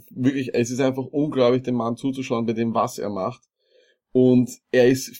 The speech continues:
viel zu talentiert, um nicht der beste Rookie zu werden. Er, er wäre, wenn er diese Geschichte mit dem, mit der häuslichen Gewalt oder beziehungsweise mit der Gewalt gegen Frauen nicht gehabt hätte,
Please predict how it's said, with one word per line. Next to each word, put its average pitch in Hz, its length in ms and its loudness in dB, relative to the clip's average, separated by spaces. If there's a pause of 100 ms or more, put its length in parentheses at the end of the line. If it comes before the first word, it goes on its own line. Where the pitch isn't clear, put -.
(140)
viel 165 240 -2
zu 127 160 -4
talentiert, 107 560 0
um 110 160 -2
nicht 113 400 0
der 101 200 -6
beste 98 260 -6
Rookie 92 240 -12
zu 90 140 -10
werden. 92 160 -2
Er, 113 160 4
er 120 140 2
wäre, 143 360 6
wenn 139 160 2
er 123 160 4
diese 123 260 0
Geschichte 135 420 -6
mit 123 280 -2
dem, 117 340 -2
mit 110 180 -2
der 113 100 -2
häuslichen 113 360 -4
Gewalt 104 280 -2
oder 98 100 -6
beziehungsweise 101 400 -10
mit 98 180 -10
der 98 80 -8
Gewalt 92 300 -4
gegen 98 180 -12
Frauen 92 220 -8
nicht 123 200 -4
gehabt 117 360 -2
hätte, 101 320 -4